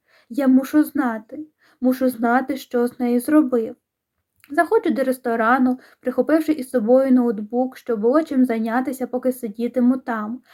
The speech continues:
або принаймні удаватиму, що чимось зайнятий. Коли заходжу всередину, розумію, що це вона, навіть не бачачи її обличчя.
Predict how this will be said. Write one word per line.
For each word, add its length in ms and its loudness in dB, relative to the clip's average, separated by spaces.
або 180 0
принаймні 560 4
удаватиму, 840 -2
що 220 -8
чимось 400 -2
зайнятий. 720 -4
Коли 220 2
заходжу 440 0
всередину, 720 0
розумію, 460 4
що 160 -10
це 160 -8
вона, 500 0
навіть 280 -4
не 100 0
бачачи 500 -4
її 260 -2
обличчя. 800 -2